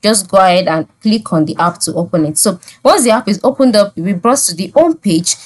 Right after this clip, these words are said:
where you will see your group, your friends, your activity, and your account, all right? So wherever you find yourself, just navigate through to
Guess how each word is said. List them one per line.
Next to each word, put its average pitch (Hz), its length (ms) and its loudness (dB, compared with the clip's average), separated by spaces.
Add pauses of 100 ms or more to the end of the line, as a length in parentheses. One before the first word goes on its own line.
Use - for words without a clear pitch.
where 226 120 2
you 220 140 2
will 196 80 -2
see 233 180 0
your 180 200 2
group, 269 340 0
your 180 200 0
friends, 240 500 0
your 175 320 0
activity, 262 720 -2
and 175 260 0
your 170 220 0
account, 190 600 0
all 165 100 0
right? 220 260 2 (280)
So - 220 0
wherever 320 320 4
you 262 120 0
find 233 280 -2
yourself, 185 360 0
just 269 220 0
navigate 175 500 -2
through 220 560 0 (760)
to 233 340 2